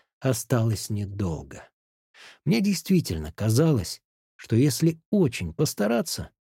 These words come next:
то можно дожить до освобождения. В городе Мельке был прекрасный замок,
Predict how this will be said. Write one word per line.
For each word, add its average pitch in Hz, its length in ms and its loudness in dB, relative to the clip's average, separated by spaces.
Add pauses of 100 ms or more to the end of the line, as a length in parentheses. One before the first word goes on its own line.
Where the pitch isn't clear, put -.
(120)
то 208 140 4
можно 196 480 4
дожить 156 680 2
до 127 360 2
освобождения. 85 1000 -4 (1700)
В 107 140 2
городе 170 360 4
Мельке 165 480 4
был 123 380 4
прекрасный 117 920 2
замок, 95 800 -4